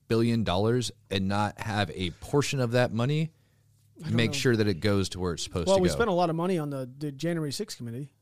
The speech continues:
Speaker 2: I don't,
Speaker 1: We
Speaker 2: I,
Speaker 1: spent
Speaker 2: you
Speaker 1: a
Speaker 2: know, what's
Speaker 1: ton of
Speaker 2: funny
Speaker 1: money
Speaker 2: is
Speaker 1: on
Speaker 2: I
Speaker 1: the
Speaker 2: tried to
Speaker 1: January sixth
Speaker 2: find,
Speaker 1: committee.
Speaker 2: I tried to find last week how much money's been spent on that,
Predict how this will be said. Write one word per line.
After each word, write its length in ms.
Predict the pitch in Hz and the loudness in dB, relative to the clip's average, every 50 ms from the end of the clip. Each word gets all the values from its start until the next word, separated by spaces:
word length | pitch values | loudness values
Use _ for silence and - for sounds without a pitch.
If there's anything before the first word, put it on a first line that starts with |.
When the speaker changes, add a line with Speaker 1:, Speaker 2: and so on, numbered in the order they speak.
| _ _ _ _ _ - | _ _ _ _ _ -6
Speaker 2:
I 80 | 160 180 | -4 -2
don't, 120 | 202 - | -2 0
Speaker 1:
We 60 | - - | 2 4
Speaker 2:
I, 100 | 214 226 | 4 4
Speaker 1:
spent 180 | - - 233 214 | 6 6 6 6
Speaker 2:
you 60 | 240 | 6
Speaker 1:
a 20 | |
Speaker 2:
know, 60 | 269 - - _ _ _ _ | 6 4 0 _ _ _ _
what's 140 | 220 196 - | 0 2 4
Speaker 1:
ton 60 | 175 135 | 6 6
of 40 | 104 | 6
Speaker 2:
funny 80 | 98 | 6
Speaker 1:
money 120 | 101 190 180 | 4 4 4
Speaker 2:
is 60 | - | 4
Speaker 1:
on 60 | 196 | 4
Speaker 2:
I 40 | 208 | 4
Speaker 1:
the 60 | - | 4
Speaker 2:
tried 100 | - 240 | 4 4
to 60 | 226 | 4
Speaker 1:
January 200 | 196 - 82 - | 4 2 2 2
sixth 100 | 185 175 180 | 2 2 2
Speaker 2:
find, 160 | 190 202 214 | 2 0 -2
Speaker 1:
committee. 200 | - - 139 170 | -4 -4 -2 -2
Speaker 2:
I 80 | 208 | -2
tried 200 | 214 - 269 285 220 | 0 0 2 2 2
to 60 | 185 | 0
find 320 | - - 180 180 196 196 | 0 -2 -2 0 0 0
last 240 | 180 175 165 160 - | 0 0 -2 -2 -2
week 140 | 185 180 - | -2 -4 -2
how 120 | - 190 208 | -2 0 0
much 200 | 220 214 - 185 | 0 0 0 0
money's 220 | 180 180 185 170 160 | 0 0 0 0 -2
been 100 | 156 139 | -4 -6
spent 240 | - - 165 160 | -6 -6 -4 -4
on 120 | 160 180 196 | -2 -2 -2
that, 180 | 208 208 - | -4 -6 -6